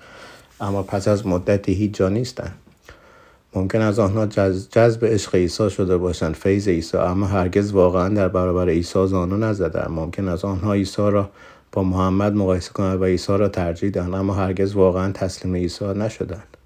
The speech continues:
ممکن است آنها عشق مشارکت با مردم عیسی را احساس کنند، اما هرگز واقعاً عیسی را نشناختند. خب، به نظر می‌رسد که این قسمت برای ما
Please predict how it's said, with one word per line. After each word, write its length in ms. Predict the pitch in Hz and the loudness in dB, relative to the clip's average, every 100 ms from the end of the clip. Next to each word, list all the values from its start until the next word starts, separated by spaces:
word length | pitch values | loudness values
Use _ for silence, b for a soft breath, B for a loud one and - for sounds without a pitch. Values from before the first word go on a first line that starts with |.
| - | -8
ممکن 260 | 90 90 104 | -4 0 2
است 180 | 98 104 | 2 0
آنها 220 | 98 101 | 0 2
عشق 300 | 98 - 107 | 0 0 -2
مشارکت 640 | 98 92 104 98 95 101 | -2 -2 0 0 0 -2
با 160 | 101 104 | 0 0
مردم 440 | 101 98 98 104 | 0 0 -2 0
عیسی 280 | 98 92 107 | -2 -2 -2
را 120 | 107 | 0
احساس 420 | 101 92 110 117 | 0 0 0 0
کنند، 340 | - 95 90 - B B B B B 131 | -2 -4 -4 -10 B B B B B -4
اما 200 | 127 120 | 0 0
هرگز 440 | 113 101 120 120 | 2 2 0 2
واقعاً 360 | 107 98 107 113 | 2 2 0 0
عیسی 300 | 98 - 107 | -2 0 0
را 180 | 107 | 2
نشناختند. 680 | 107 101 95 - 85 - 87 | 0 -2 -6 -8 -10 -10 -12
خب، 200 | - 117 | -4 0
به 100 | 107 | 2
نظر 320 | 107 104 120 113 | 2 2 2 2
می‌رسد 540 | 107 98 - 95 95 B B B B B B B B - | 2 0 -2 -6 -6 B B B B B B B B 0
که 120 | 117 | 2
این 120 | 127 | 4
قسمت 400 | 117 92 107 110 | 2 2 0 0
برای 340 | 110 95 95 | 4 4 4
ما 260 | 98 98 | 2 0